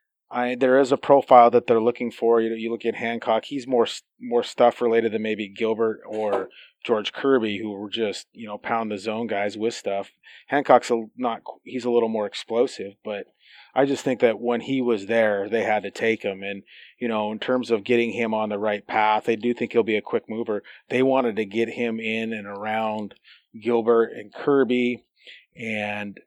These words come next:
around Marco Gonzalez and see how these guys kinda all operate and, and go start to start. They wanted that baseline knowledge of what their system and their expectations are like, and that's why they made sure that he was gonna be here. I mean, we haven't seen him pitch in a live B P or a,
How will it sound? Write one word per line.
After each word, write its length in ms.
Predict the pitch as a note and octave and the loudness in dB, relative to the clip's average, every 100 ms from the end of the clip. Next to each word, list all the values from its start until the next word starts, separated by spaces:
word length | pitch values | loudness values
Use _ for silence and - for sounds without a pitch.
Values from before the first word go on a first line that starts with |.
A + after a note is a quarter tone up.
| - | -14
around 640 | A#2+ A2 A2+ A2 A2 G#2 A2 | -10 -6 -2 -2 -2 -6 -8
Marco 360 | A2+ A2+ A#2+ | -4 -2 -2
Gonzalez 640 | G#2+ G#2+ G2 A2 A2 A2+ G2+ | -4 -4 2 4 4 2 -2
and 100 | G#2 | -8
see 220 | - A#2+ | -8 -4
how 180 | G2 A2+ | 0 0
these 240 | G#2+ A2 | 0 -4
guys 300 | G#2+ A2 G#2+ | 0 -2 -2
kinda 240 | - A2 G#2 | -6 -6 -6
all 280 | G#2 G#2 A2 | -6 -6 -2
operate 640 | A2+ - A#2 A2+ A2+ A2+ | -2 0 0 2 0 -4
and, 340 | - A2 G2+ G2+ | -12 -16 -16 -16
and 220 | A2 G#2 | -18 -16
go 160 | G2+ G#2 | -14 -12
start 320 | - A2 G#2 | -6 -6 -6
to 80 | - | -10
start. 400 | - A#2 A#2 - | -4 -2 -2 -2
They 80 | |
wanted 380 | G#2+ G#2+ A2 G#2 | -6 -6 -6 -6
that 240 | G#2 G2 - | -6 -8 -8
baseline 720 | A2+ G#2+ - A2+ A2 G#2+ G#2 _ _ - - - | -8 -6 -8 -6 -4 -6 -10 _ _ -20 -20 -6
knowledge 480 | A2 A#2 A#2 A2 | 4 6 6 4
of 100 | A2+ | -2
what 220 | G2+ A#2 - | -2 -2 0
their 120 | A2+ | -4
system 440 | - B2+ - B2 | -4 -8 -4 -4
and 100 | A2 | -4
their 100 | G#2+ | -2
expectations 720 | G#2 - - - A2+ A#2+ B2+ | -2 -4 -14 -4 -2 -2 -4
are 120 | G#2 G2 | -6 -4
like, 200 | G2 G2 | -4 -6
and 120 | G#2+ | -8
that's 180 | G#2+ - | -8 -2
why 140 | G#2+ | -2
they 120 | G2+ | -2
made 220 | G2 G2+ | -6 -8
sure 180 | - A#2 | -8 -8
that 100 | G2+ | -6
he 60 | F#2+ | -10
was 140 | F#2+ | -14
gonna 200 | G#2 G2 | -14 -14
be 140 | F#2+ A2+ | -8 -6
here. 240 | A2+ F#2 | -4 -6
I 120 | G2+ | -8
mean, 140 | G#2+ A2 - - - | -8 -10 -14 -20 -10
we 120 | C3 D3 | 6 10
haven't 240 | D3+ C3+ | 10 8
seen 220 | - C#3+ | 0 2
him 120 | A#2+ | 2
pitch 320 | A2 C3 A#2+ B2 | 2 0 2 0
in 80 | |
a 160 | A2 G#2+ | 0 0
live 320 | G#2 A2 A2 | 2 4 2
B 160 | G#2 G#2 | -2 -4
P 340 | - A2+ A2+ | -2 0 2
or 160 | A2 G#2 | 2 2
a, 240 | G2 G2 | -2 -4